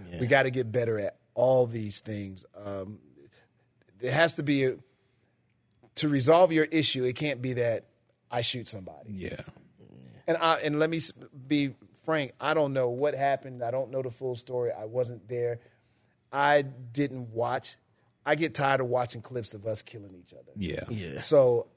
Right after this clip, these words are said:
Speaker 2: I did not really take a look at it. I didn't wanna see it because social media, <laughs> we see so much death. We already see so much death and destruction with movies and T V shows. And we also see a lot of destruction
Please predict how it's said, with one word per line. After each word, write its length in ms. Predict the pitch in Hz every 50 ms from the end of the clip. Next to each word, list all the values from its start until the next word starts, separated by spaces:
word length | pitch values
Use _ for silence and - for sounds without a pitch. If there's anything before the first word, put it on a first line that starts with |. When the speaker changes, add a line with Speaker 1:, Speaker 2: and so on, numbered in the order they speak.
| _ -
Speaker 2:
I 300 | 127 135 139 139 135 - - - - 135
did 180 | 127 127 139 120
not 300 | 123 127 131 131 113 -
really 260 | 131 131 123 127 123
take 360 | 117 - 127 120 113 110 - - _ -
a 80 | 110
look 340 | 110 110 117 127 135 127 -
at 200 | 131 131 131 131
it. 140 | 151 139 - _ _ _ _ _ _ _ _ _ _ _ _ _ _ _ -
I 80 | 120
didn't 200 | 117 127 131 123
wanna 180 | 123 120 113 107
see 260 | - - - 117 117
it 280 | 113 107 - 92 107 107
because 320 | 117 110 - 117 110 101 - - - _ _ _ _ _
social 480 | - - - - 165 180 175 - 175 160
media, 580 | 151 151 156 160 156 139 127 117 104 95 98 - _ _ _ -
<laughs> 200 | 117 113 - -
we 160 | 160 165 160
see 200 | 147 - 156 135
so 200 | 127 - 143 135 131
much 200 | 131 123 110 101 101 104
death. 200 | 127 127 120 - - - -
We 140 | - 233 233
already 320 | 190 160 151 156 151 147
see 160 | 131 - 139 127
so 160 | 113 143 131
much 140 | 127 120 107 104 107
death 220 | 120 131 127 -
and 80 | 123 107
destruction 480 | 104 101 - - 123 113 110 - 113 101
with 100 | 95 92
movies 480 | 98 110 120 123 120 117 127 120 101
and 100 | 101 98
T 160 | - 135 127
V 120 | 117 120 117
shows. 240 | 113 - 113 110 110 - - - - - - - _ _ -
And 380 | 165 190 226 220 185 160 156 151
we 180 | 170 185 - - -
also 280 | 143 151 170 - 180
see 160 | 160 - 170 160
a 60 | 139
lot 180 | 139 135 135
of 200 | 131 127 127 120 120 - _ _ _ _ _ _ _ _ _ _ _ _ _ _ _ _ _ _ _ _ _ _ _ _ 139 131
destruction 920 | 117 151 147 - - - - 156 147 - - - - 147 139 131 127 127